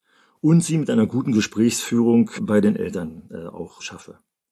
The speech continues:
Ich will hier zwei interessante Beispiele nennen. Das eine habe ich selber erlebt, als ich in einer achten Klasse, also hochpubertäre Jugendliche, mit meiner doppelt gesteckten Kollegin, einer Sonderpädagogin, feststellte,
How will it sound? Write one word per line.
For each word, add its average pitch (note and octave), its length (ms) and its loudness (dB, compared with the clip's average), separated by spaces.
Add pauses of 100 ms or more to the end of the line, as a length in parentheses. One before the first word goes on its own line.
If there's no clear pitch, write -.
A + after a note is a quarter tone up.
(460)
Ich A#2 120 -2
will E3+ 80 8
hier D#3+ 160 2
zwei C#3+ 400 2
interessante C3 640 2
Beispiele G#2 500 0
nennen. D2+ 280 -10
Das - 160 -4
eine D3+ 200 2
habe C3+ 140 2
ich A2+ 80 4
selber D3+ 300 4
erlebt, D3 540 0
als - 200 0
ich A2+ 180 -2
in A2 140 4
einer G2 280 -2
achten C3+ 340 0
Klasse, C#3+ 520 2 (320)
also G2+ 280 2
hochpubertäre A2 680 2
Jugendliche, B2+ 760 2 (280)
mit C3+ 240 2
meiner A#2 460 4
doppelt A#2 260 -2
gesteckten G#2+ 400 -2
Kollegin, A#2+ 380 2
einer G2+ 160 4
Sonderpädagogin, G#2 760 2
feststellte, A#2 760 0